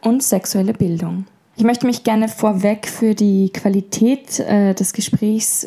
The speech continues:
entschuldigen. Aufgrund von covid und auch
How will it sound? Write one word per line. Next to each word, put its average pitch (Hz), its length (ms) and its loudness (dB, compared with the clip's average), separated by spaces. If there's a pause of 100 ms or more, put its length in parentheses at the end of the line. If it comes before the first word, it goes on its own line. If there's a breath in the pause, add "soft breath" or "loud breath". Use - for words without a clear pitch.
entschuldigen. 233 960 0
Aufgrund 240 400 -2
von 220 260 0
covid 247 680 0
und 214 260 -2
auch 196 400 -2